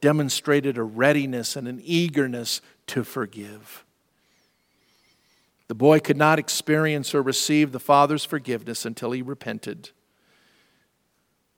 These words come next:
The problem was on the part of the boy, not the dad. But as soon as the son showed genuine repentance, what did the dad do? He was ready and eager to forgive that son at first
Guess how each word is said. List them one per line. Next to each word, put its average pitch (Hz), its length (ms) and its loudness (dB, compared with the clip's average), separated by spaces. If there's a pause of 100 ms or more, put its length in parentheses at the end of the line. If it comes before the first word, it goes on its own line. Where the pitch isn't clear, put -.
(200)
The - 80 -8
problem 226 400 10
was 196 140 6
on 190 160 8
the 170 80 6
part 185 340 6
of 143 160 0
the 131 80 -6
boy, 151 340 6
not 143 260 0
the 147 60 0
dad. 143 560 2 (1600)
But 151 120 6
as 143 100 4
soon 269 360 6
as 233 160 4
the 170 100 0
son 190 500 4
showed 170 540 4
genuine 170 580 0
repentance, 139 840 -4
what 240 140 2
did 233 140 -12
the 185 80 -6
dad 180 360 -6
do? 220 420 -4 (960)
He 202 140 4
was 143 240 8
ready 220 380 10
and 160 120 4
eager 233 280 8
to 151 100 -4
forgive 175 460 6
that 180 180 4
son 202 340 2
at - 160 -4
first - 480 2